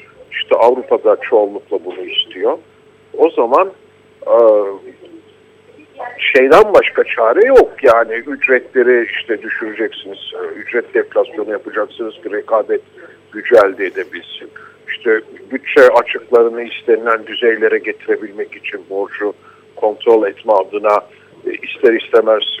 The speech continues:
memur çıkartmaları yapacaksınız, bazı harcamaları kısacaksınız. Şimdi Siriza'nın programı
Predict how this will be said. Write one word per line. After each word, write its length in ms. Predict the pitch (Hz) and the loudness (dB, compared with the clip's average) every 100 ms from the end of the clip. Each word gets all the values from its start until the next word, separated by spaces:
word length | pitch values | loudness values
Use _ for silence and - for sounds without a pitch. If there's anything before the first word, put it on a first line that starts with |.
| 104 | -4
memur 300 | 110 107 107 - | -2 -2 -6 -8
çıkartmaları 680 | - 104 95 107 101 101 98 | -6 -4 -4 -6 0 0 0
yapacaksınız, 720 | 98 104 95 98 - 95 90 90 | -4 -6 -8 -8 -8 -16 -16 -6
bazı 260 | 101 101 104 | -4 -2 -2
harcamaları 600 | 98 87 98 92 92 87 | -2 -2 -6 -4 -6 -8
kısacaksınız. 840 | - - 95 92 - - - 85 - - - - _ - | -14 -16 -8 -8 -8 -16 -18 -20 -20 -20 -20 -20 _ -20
Şimdi 200 | - - - | -20 -16 -2
Siriza'nın 440 | 302 240 285 185 | 0 4 4 4
programı 680 | - - 262 226 151 127 170 | 2 4 4 6 4 2 0